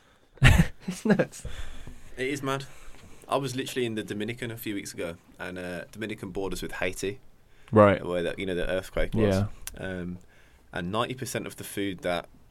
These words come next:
Speaker 2: Ha-, Haiti essentially finds it very hard to produce its own food. I'm not
Speaker 1: Mm-hmm.
Speaker 2: sure why. I didn't ask.
Speaker 1: Farming, I guess, and
Speaker 2: Yeah.
Speaker 1: stuff, yeah.
Speaker 2: Ninety percent of the food that,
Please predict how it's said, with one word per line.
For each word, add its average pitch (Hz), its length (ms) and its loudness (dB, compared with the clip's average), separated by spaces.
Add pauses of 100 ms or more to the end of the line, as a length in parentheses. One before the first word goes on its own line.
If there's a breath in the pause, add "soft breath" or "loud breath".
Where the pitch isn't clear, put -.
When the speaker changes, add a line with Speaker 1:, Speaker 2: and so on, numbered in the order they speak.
(500)
Speaker 2:
Ha-, 113 220 -2 (420)
Haiti 131 360 -2 (220)
essentially - 360 -8
finds 90 240 -6
it 87 100 -14
very 95 160 -2
hard 95 320 -4
to - 80 -16
produce 87 340 -10
its 95 80 -12
own 85 140 -4
food. 80 400 -8
I'm 117 80 2
not 110 60 4
Speaker 1:
Mm-hmm. 107 60 2
Speaker 2:
sure 101 160 -4
why. 76 240 -8
I 85 160 -16
didn't 76 200 -10
ask. - 160 -14
Speaker 1:
Farming, 104 400 8
I 104 40 6
guess, 104 300 0
and 101 160 -4
Speaker 2:
Yeah. 107 220 -4
Speaker 1:
stuff, 117 180 -10
yeah. 110 160 -4
Speaker 2:
Ninety 113 260 -4
percent 120 280 -6
of 98 80 -12
the 101 60 -10
food 98 340 -4
that, 85 200 -4